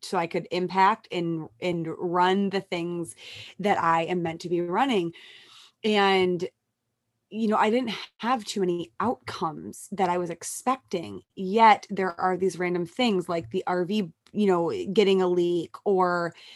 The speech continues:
the, um, the directions, the, you know, whatever else, it, that these outcomes are, like, we can,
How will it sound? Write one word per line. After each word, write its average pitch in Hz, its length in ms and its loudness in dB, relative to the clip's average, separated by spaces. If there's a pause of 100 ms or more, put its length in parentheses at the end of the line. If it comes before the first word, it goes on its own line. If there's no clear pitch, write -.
(260)
the, 196 600 2
um, 165 760 -4 (260)
the 190 220 0
directions, 214 840 2
the, 196 120 -2
you 175 500 0
know, 190 100 4
whatever 208 580 2
else, 170 580 -2 (540)
it, 214 140 2
that 196 220 6
these 196 240 -4
outcomes 185 640 2
are, 185 120 -2
like, 190 360 -4
we 196 80 -4
can, 196 160 -2